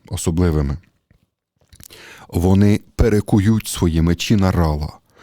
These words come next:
а списи свої на серпи. Народ на народ не буде меча підіймати,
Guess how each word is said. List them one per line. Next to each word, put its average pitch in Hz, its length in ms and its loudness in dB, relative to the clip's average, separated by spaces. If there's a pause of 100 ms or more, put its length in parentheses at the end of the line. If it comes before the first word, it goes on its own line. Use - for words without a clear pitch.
(200)
а - 120 0
списи 123 600 -2 (140)
свої 85 560 0
на 95 140 0
серпи. - 520 -6 (680)
Народ 98 720 2
на 90 160 2
народ 90 520 0
не 87 160 2
буде 104 260 0
меча 90 300 0
підіймати, 80 680 -2